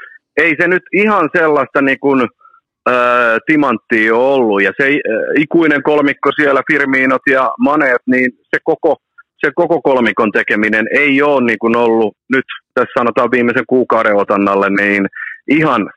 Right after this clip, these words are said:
sellaista niin kuin parasta, että, ö, mut kuten todettu, niin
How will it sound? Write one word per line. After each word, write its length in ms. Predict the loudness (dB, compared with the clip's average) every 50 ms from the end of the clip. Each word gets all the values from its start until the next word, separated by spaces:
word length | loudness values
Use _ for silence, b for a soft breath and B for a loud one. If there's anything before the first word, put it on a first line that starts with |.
| -2 0
sellaista 380 | 0 0 0 -2 -2 -2 -2
niin 100 | -2 -2
kuin 120 | -2 -4 -2
parasta, 520 | -2 0 0 0 -2 -4 -4 -4 -2 0 -2
että, 320 | -2 -4 _ -4 -4 -4 -4 B B B B B B _ _ _ -8 -4 -2
ö, 160 | 0 0 0
mut 220 | 0 0 -2 -4 -8 _ -2
kuten 260 | 0 0 0 0 0
todettu, 460 | 0 0 0 0 -2 0 0 2 2
niin 180 | 2 2 0